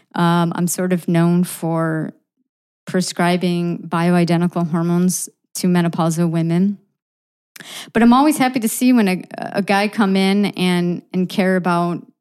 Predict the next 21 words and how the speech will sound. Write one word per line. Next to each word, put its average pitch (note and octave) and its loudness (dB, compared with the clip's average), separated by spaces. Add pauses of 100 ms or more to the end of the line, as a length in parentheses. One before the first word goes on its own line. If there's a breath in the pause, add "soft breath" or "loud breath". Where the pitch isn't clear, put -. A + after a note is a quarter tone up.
(360)
you G3 0
know, F3 2
his E3+ -2
health. F3+ -2
So E3+ -2
I F3+ -2
really F#3+ -2
appreciate F3+ -4
this, D3+ -10 (340)
this D#3+ -6
question. D#3+ -6 (1200)
So G#3+ 0
before C4+ 2
we D4+ 2
dive A3 2
into G3+ 0
the F3 -2
causes G3 0
of F3+ -4
low F#3 0
testosterone, F3 -2